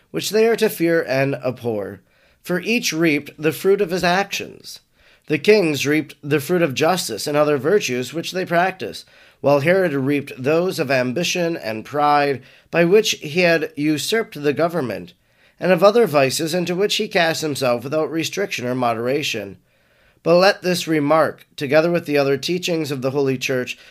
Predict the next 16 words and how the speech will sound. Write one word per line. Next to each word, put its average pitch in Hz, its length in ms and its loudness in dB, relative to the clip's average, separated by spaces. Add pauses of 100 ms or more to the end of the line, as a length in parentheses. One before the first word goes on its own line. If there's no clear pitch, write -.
(120)
suffice 170 520 0
for 214 180 0
those 151 300 2
that 151 200 0
live 160 200 -2
in 180 80 -2
the 175 80 0
world. 156 460 -2 (480)
To - 100 -6
thyself 143 800 2
must 139 300 -4
thou 143 220 4
apply 127 480 0
the 123 120 -6
doctrine 151 480 -2
contained 143 640 -4